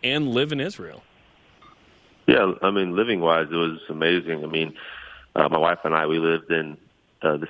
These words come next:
Speaker 2: southernmost part of Israel, uh, Eilat, Israel. Um, five minutes from the beach. It's a vacation town for all the Israelis, so it's super easy for living-wise. Basketball-wise, you take, you get an adjustment just because it's different. It's more physical.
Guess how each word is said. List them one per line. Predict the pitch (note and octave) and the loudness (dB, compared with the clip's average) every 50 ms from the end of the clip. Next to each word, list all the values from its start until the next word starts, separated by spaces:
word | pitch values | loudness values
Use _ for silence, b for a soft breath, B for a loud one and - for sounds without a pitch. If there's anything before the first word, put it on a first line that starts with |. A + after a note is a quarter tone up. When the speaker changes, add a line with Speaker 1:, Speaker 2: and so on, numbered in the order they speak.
| - - | -2 0
Speaker 2:
southernmost | F#2 F2+ F#2 F2 E2+ E2 E2 - - | 2 2 2 2 2 0 -2 -2 0
part | - E2+ E2 | 0 0 0
of | D#2 D2 - | 0 -2 -2
Israel, | D#2+ E2 D#2+ E2+ E2+ E2+ E2+ - - - - - | -2 -2 0 0 0 0 0 -2 -8 -18 -4 0
uh, | E2 D#2 D2 D2 C2 - | 0 2 2 0 -2 -2
Eilat, | D#2+ D#2 D#2+ D#2+ E2 D#2 - - | 0 2 2 2 2 0 -2 -2
Israel. | F#2+ F2+ - - F#2+ G2 A2 A2+ _ B B B B B B _ _ - | -2 -2 0 0 0 0 0 -4 _ B B B B B B _ _ -4
Um, | F2 E2 E2 D#2+ D#2+ D2+ D2+ D2 - _ _ - - _ - | 0 0 2 0 0 -4 -6 -12 -16 _ _ -20 -20 _ -2
five | E2 D#2+ E2+ E2+ | 0 0 0 -2
minutes | E2+ E2+ E2 - - | -4 -8 -8 -10 -10
from | F2 E2 | -8 -8
the | D#2 | -8
beach. | D2 - E2 E2 E2+ - - - | -6 -4 -2 -2 -2 -2 -4 -6
It's | D2+ - - | -6 -2 0
a | D#2+ D2 | 0 2
vacation | D#2 D#2 - - D#2+ E2+ - - E2 D2+ | 2 0 0 2 -2 -2 0 -2 -6 -4
town | - - D2+ D2+ D2+ D2+ - | 0 0 0 0 -2 -4 -2
for | F2 D#2+ D#2 D2 _ _ _ _ _ _ _ - | 0 0 0 0 _ _ _ _ _ _ _ -2
all | D#2+ D#2+ E2+ | 0 0 2
the | D#2+ D#2 | 0 0
Israelis, | C#2+ D#2 D2 D#2 D#2+ D#2+ E2 D#2+ D#2 D#2 D2+ - - | 0 -2 -2 0 0 2 2 2 0 -2 -4 -6 -4
so | D2+ D2+ D2+ D2+ | -2 -2 0 0
it's | D2+ - - - | -2 -4 -6 -4
super | - G#2 - - D#2+ | -4 -4 0 0 -2
easy | C#2 E2 E2+ D#2 D#2 D#2+ E2 D#2 - - | -2 -2 -6 -4 -2 -2 -2 -2 -2 0
for | - D#2 D2+ D2 C#2+ D2 - _ B B B B - | 2 2 4 2 0 -2 -4 _ B B B B 0
living-wise. | - G2 G2+ F#2 F#2 F2 F2 E2 D#2 D#2+ D#2 - - | 2 2 2 2 0 0 0 0 0 -2 -4 -2 0
Basketball-wise, | F2+ F#2 F#2+ - - F#2 E2 E2 D#2+ D2+ D#2 E2 D#2+ - - | 0 0 0 -2 -4 -4 -2 0 0 0 -2 -4 -6 -10 -20
you | F2 E2+ - | -20 -10 -8
take, | E2+ D#2+ - - - | -8 -8 -8 -12 -8
you | F#2 | -2
get | F#2+ F2+ | 0 2
an | E2+ E2 | 2 2
adjustment | D#2 D2+ - E2+ D#2+ D#2+ - - E2+ D#2+ - | 0 0 0 -2 -2 -2 -4 -6 -8 -6 -4
just | F2 D#2+ - - | -4 -6 -4 -4
because | F2 - - F2 D#2 D2 D#2 D#2 _ _ B B B B B B _ - | -8 -2 0 0 0 0 -2 -4 _ _ B B B B B B _ -8
it's | D#2+ - - | -8 -2 2
different. | - G2+ F#2 - - D#2+ D2+ - | 2 2 2 2 -2 -2 -2 -2
It's | - | 0
more | F2+ F2 E2 - | 0 0 0 0
physical. | - F#2 D#2 F2 E2+ - - F2+ F2 E2+ E2+ E2 E2 | -2 -4 -2 -4 -8 -2 0 0 2 2 0 -2 -4